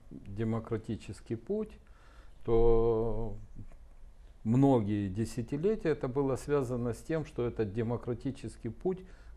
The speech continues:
как бы давал наиболее выгодную, э, экономическую систему построения. Однако то, что сейчас показывает Китай, говорит о том, что не все так хорошо и с демократией. Есть другие пути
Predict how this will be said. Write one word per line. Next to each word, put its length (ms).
как 160
бы 140
давал 540
наиболее 1000
выгодную, 920
э, 360
экономическую 840
систему 520
построения. 600
Однако 420
то, 200
что 200
сейчас 420
показывает 760
Китай, 360
говорит 460
о 60
том, 260
что 220
не 100
все 220
так 180
хорошо 440
и 60
с 60
демократией. 1000
Есть 340
другие 540
пути 500